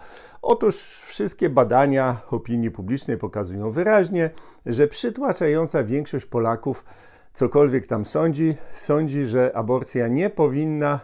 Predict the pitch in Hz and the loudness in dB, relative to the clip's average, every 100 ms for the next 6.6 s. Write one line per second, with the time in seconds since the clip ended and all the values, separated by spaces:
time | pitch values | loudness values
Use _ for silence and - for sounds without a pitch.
0 | - 113 131 - - - 113 110 113 117 | -8 -4 -4 -4 -14 -4 -2 0 -2 -2
1 | 110 110 104 - 98 107 113 147 196 202 | -4 -4 -4 -6 -10 -4 -2 0 2 2
2 | 185 226 220 196 170 180 170 175 156 147 | 2 0 0 0 0 0 2 2 0 -2
3 | 143 - 156 156 151 147 131 147 143 131 | -4 -2 -2 0 0 0 -2 -2 -2 0
4 | 135 117 113 110 120 127 123 - - - | 0 0 0 0 0 0 -4 -8 -20 -16
5 | - 117 120 120 - 120 113 - 104 117 | 0 0 0 -6 -4 -4 -4 -6 -6 -4
6 | 110 120 113 117 - | -2 0 2 0 -4